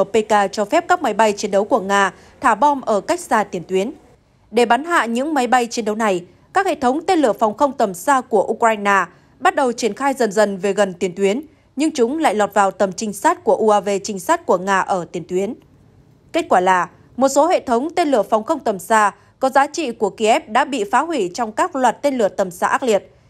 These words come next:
Điều này càng làm suy giảm khả năng phòng không của họ – và cho phép các máy bay chiến đấu của Nga hoạt động tự do và an toàn hơn. Kể từ khi xung đột bùng nổ, bom lượn đã là mối đe dọa đối với các lực lượng Ukraine.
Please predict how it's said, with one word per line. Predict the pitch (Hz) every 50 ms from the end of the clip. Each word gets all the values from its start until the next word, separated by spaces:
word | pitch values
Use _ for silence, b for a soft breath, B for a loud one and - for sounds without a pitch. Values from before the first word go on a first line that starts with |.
| b b b
Điều | 233 269
này | 254 247 247 247 240
càng | 240 254 254 247
làm | 240 233 233 226
suy | 226 - 359 339
giảm | 349 262 208 190 185
khả | - 214 185
năng | 190 208 226 220 220
phòng | 214 - 214 202 -
không | - 247 233 220
của | - 190
họ – | 170 185 196 190 - b b b b b b b b
và | 226 262
cho | 254 311 302
phép | 302 330 359 370 359
các | 381 370 349
máy | 285 220
bay | 208 226 233 226 220
chiến | - 226 208
đấu | 214 202 214
của | - - 240 202
Nga | 185 202 202 196
hoạt | 196 202 190 185
động | 202 190 190 -
tự | - 240 202
do | 190 - 247 233 226
và | 190 -
an | - 214 202
toàn | - 175 165
hơn. | 180 196 208 208 202 175 175 _ _ _ _ _ _ _ _ _ _ _ _ -
Kể | 269 240
từ | - 262 254
khi | - - 339 311
xung | - - 339 285
đột | 254 233 208 -
bùng | 196 190 185
nổ, | 196 202 185 151 - b b b b b
bom | 233 294 330 294
lượn | 285 285 240 208 214 208
đã | 226 233 330
là | 330 277 214
mối | 190 185 185 196
đe | - 233 226
dọa | 220 226 226 202 160
đối | 190 196 208 202
với | 202 208 196 208 262
các | - 349 349 339
lực | 269 190 202
lượng | 202 202 - -
Ukraine. | 220 - 226 208 202 196 196 196 196 190